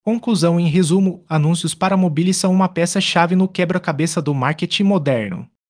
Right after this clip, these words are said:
Com o uso crescente dos dispositivos móveis, você não pode deixar essa oportunidade passar.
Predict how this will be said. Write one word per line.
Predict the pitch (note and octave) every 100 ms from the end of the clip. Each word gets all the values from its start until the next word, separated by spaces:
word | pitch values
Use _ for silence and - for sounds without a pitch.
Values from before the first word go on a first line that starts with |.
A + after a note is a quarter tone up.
| -
Com | E3+
o |
uso | F3 F3+
crescente | G3 G#3+ - E3+ E3+
dos | F3 C#3+
dispositivos | F3+ - E3+ E3+ - E3+ F3
móveis, | C#3 B2 A2+ A2+ A2+ -
você | C3+ C#3
não | G3 A3+
pode | A#3 G#3+
deixar | G#3 F#3+ F3+
essa | E3 D#3+
oportunidade | D#3+ F#3 F3+ G3+ F3 E3+ E3+
passar. | - E3+ - D3+ G#2+ -